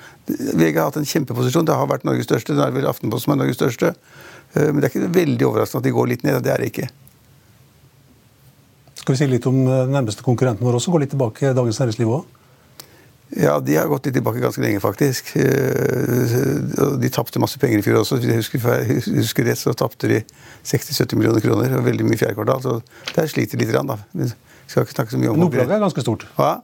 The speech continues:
Speaker 2: Opplaget deres er ganske stort.
Speaker 1: Ja, opplaget er ganske stort, og vi vet jo ikke helt hva det kommer av, da. Og, og hvilken type abonnement det er, til hvilken pris og så videre, det vet vi ikke noe om.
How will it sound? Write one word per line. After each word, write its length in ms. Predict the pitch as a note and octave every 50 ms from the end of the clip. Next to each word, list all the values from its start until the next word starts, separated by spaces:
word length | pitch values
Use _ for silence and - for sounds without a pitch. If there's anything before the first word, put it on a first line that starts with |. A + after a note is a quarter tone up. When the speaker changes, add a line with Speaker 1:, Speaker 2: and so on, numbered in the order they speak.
| - - F3+
Speaker 2:
Opplaget 260 | - B2 A#2+ B2 B2+
deres 220 | C3 C3+ D3 E3
er 60 | E3+ E3+
ganske 180 | E3 - - A#2
stort. 240 | - A2+ G2 - - E3
Speaker 1:
Ja, 80 | E3+ F3+ F#3+
opplaget 320 | G3 - - E3+ D#3+ E3 F3
er 80 | E3
ganske 220 | E3 D3 - D3 C3+
stort, 160 | D3+ C3+ D#3
og 80 | D3+ D3+
vi 80 | D3+
vet 160 | D3 C#3 C3+ D3
jo 60 | C#3
ikke 80 | C3+
helt 120 | C#3+ C3 C#3 B2+
hva 40 | B2+ C3
det 60 | -
kommer 220 | C3 C#3 C#3 C#3 C#3+
av, 80 | C3+
da. 180 | A2 A2 B2 -
Og, 160 | - - -
og 560 | C#3+ C3+ C3+ C3+ C3+ C3+ C3+ C#3 C#3+ C#3 C3+ C#3 C#3 -
hvilken 300 | - C3 B2 - C#3 - -
type 160 | B2+ B2+ A#2+
abonnement 320 | - B2 B2 A#2+ A#2 A#2
det 80 | A2 A#2
er, 100 | A#2 A#2 A#2+
til 100 | A#2+ A2+
hvilken 220 | G#2+ - A#2 - B2+
pris 160 | A#2+ G#2+ -
og 140 | B2 A#2 A#2+
så 100 | B2 A#2+
videre, 240 | A#2+ C3+ C#3+ C#3
det 80 | C3 B2+ A#2+
vet 20 | A2
vi 140 | B2 A#2+
ikke 80 | A#2+ C3
noe 100 | C#3
om. 20 | D3